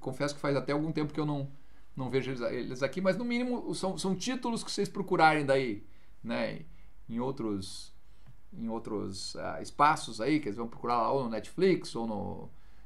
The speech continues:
na, na Amazon, onde for lá, pode ser que vocês encontrem pra assistir. São, são vídeos interessantes porque tratam de assuntos ligados a essa disciplina, tá? É, bom,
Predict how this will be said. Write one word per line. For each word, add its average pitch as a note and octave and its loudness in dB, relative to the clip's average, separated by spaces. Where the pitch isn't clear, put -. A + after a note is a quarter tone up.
na, F2+ -8
na A#2 2
Amazon, A#2 2
onde G#2 -4
for C#3+ 2
lá, C3+ 2
pode D#3 -4
ser D#3 -4
que - -8
vocês D3 0
encontrem C#3 -2
pra - -2
assistir. D#3 -6
São, E3+ -4
são D3+ -4
vídeos D3+ -2
interessantes D3+ 0
porque - -8
tratam A3 0
de F#3 0
assuntos E3+ -4
ligados A#2 0
a A#2+ -2
essa A#2 -4
disciplina, G#2+ -8
tá? C3+ -6
É, A2+ -4
bom, - 2